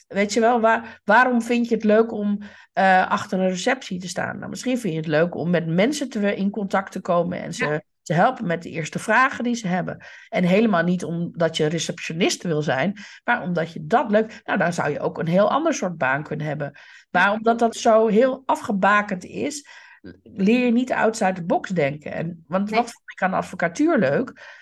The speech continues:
Speaker 1: Dat de advocaten, dan moest ik helpen om een pleidooi te typen. En dan mocht ik daarna, ik was dan een van de weinigen die dat leuk vond, mee naar de rechtbank en dan horen hoe ze dat pleidooi gingen geven voor die, voor die, eh, rechters.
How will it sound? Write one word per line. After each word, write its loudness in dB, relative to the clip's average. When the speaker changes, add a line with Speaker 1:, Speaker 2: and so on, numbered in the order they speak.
Speaker 1:
Dat 4
de -4
advocaten, 0
dan 0
moest 2
ik -2
helpen 2
om -2
een -2
pleidooi 4
te -10
typen. -10
En 2
dan 4
mocht 2
ik -4
daarna, 2
ik -8
was 0
dan -2
een -2
van -2
de 0
weinigen 2
die -4
dat -4
leuk 4
vond, -10
mee 4
naar 2
de 2
rechtbank -2
en 0
dan 2
horen 4
hoe 2
ze 2
dat 0
pleidooi 2
gingen -6
geven -8
voor 0
die, -4
voor -2
die, -8
eh, -4
rechters. -4